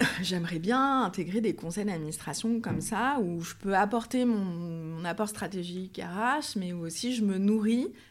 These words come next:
de l'innovation de l'entreprise pour le ramener dans ma boîte. Et c'est comme ça que je l'ai vendu à,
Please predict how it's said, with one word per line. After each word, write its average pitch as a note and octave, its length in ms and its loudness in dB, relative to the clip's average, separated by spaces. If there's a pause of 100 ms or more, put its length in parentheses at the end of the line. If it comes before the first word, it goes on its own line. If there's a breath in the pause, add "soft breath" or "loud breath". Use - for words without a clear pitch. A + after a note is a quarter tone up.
(140 loud breath)
de F#3+ 120 -2
l'innovation F#3 560 -2
de A3+ 60 0
l'entreprise G#3+ 640 -6
pour G3 180 -4
le D#3+ 140 0
ramener F3 580 -2
dans F#3 140 -6
ma D3+ 120 -8
boîte. - 380 -12 (120)
Et - 40 -10
c'est - 160 -10
comme F#3 180 -2
ça A#3+ 160 0
que A#3+ 80 0
je A3 60 2
l'ai F#3+ 80 -4
vendu D#3+ 320 -8
à, D#3 260 -8